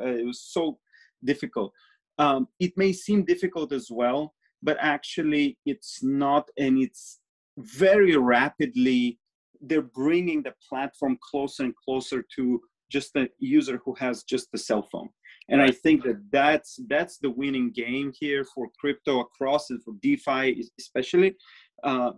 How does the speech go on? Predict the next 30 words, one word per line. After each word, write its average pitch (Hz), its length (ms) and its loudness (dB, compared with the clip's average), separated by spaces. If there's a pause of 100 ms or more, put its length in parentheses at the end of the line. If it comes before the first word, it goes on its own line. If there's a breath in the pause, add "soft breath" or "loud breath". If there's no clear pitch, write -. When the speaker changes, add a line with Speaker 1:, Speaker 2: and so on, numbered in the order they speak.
Speaker 1:
because 131 560 0 (120)
then 160 380 4
the 131 200 -4
onboarding 135 540 0
becomes 120 540 -6
very 135 260 0 (120)
quick. 135 300 -2
And 123 200 2
now 165 280 0 (200)
we're 135 160 -4
closer 139 360 -8 (120)
to 139 80 -4
the 135 120 0
vision 226 320 -2
of 110 140 -2
the 107 60 -4
project, 107 400 -8
which 127 180 -6
is 123 200 0 (280 soft breath)
somebody 139 680 4 (200)
in 131 260 2
maybe 135 300 0
a, 123 300 -6
um, 113 420 -6 (100)
a, 117 240 0
a 120 80 -2
country 143 400 0
where 117 320 2
they're 127 380 -4
unbanked, 113 640 -2